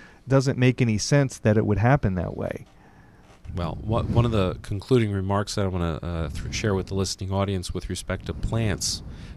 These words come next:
Speaker 2: and flowering plants is actually a quote from Charles Darwin himself.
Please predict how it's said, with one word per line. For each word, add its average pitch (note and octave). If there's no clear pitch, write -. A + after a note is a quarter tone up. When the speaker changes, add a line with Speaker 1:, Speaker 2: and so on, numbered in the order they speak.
Speaker 2:
and F2+
flowering G2+
plants F#2
is F2+
actually G2
a -
quote G#2
from F#2
Charles F#2
Darwin F#2
himself. F2